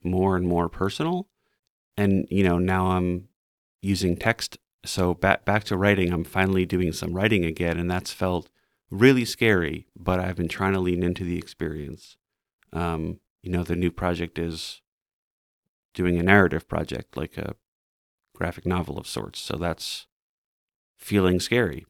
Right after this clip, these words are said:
But, but I, again, I'm trying to lean into topics that make me uncomfortable, images that make me uncomfortable because they're personal.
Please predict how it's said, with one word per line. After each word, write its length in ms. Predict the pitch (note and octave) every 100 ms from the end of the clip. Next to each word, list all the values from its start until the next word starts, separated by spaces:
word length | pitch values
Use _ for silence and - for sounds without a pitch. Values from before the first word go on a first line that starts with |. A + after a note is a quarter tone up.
| -
But, 280 | F2+ -
but 120 | - F2+
I, 280 | F#2 F2 -
again, 680 | D#2+ F2+ F2 G2+ F#2 F2 C#2 - _ _ _ _ _ _ _ -
I'm 100 | F#2
trying 340 | - G2+ G2+
to 80 | G2+
lean 260 | F#2 F#2+ F#2
into 240 | F2 F2
topics 540 | - F2+ F#2 F#2 -
that 100 | -
make 240 | D2 F2 -
me 60 |
uncomfortable, 840 | F2 F2 F2+ E2+ - F2 F2+ E2+ - _ _ _ _ _ _
images 420 | - F2+ F2+ F2+ F2
that 100 | D#2+
make 220 | E2 -
me 80 | F2+
uncomfortable 600 | E2 - E2+ - E2+ E2
because 360 | E2+ F2 - E2+
they're 140 | F2+
personal. 640 | E2+ E2 D#2+ - E2+ E2 E2